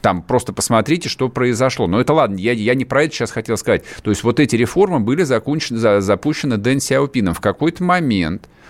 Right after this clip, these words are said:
он ушел, э, с поста первого лица. А, о-, при этом он до конца своей жизни оставался вот таким вот главным демиургом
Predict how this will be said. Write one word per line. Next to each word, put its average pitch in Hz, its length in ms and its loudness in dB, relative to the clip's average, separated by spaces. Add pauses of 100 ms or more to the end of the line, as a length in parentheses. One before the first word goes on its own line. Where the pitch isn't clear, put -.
(180)
он 135 320 4
ушел, 110 760 2
э, 92 40 2
с - 60 -6
поста 120 340 0
первого 98 420 0
лица. 85 560 0 (720)
А, 101 320 4
о-, 113 220 -6
при 131 260 2
этом 143 320 2
он 123 140 2
до 113 80 0
конца 127 360 0
своей 113 260 0
жизни 117 360 0
оставался 107 600 2
вот 98 120 -6
таким 107 300 -2
вот 90 120 -2
главным 107 500 2
демиургом 113 800 0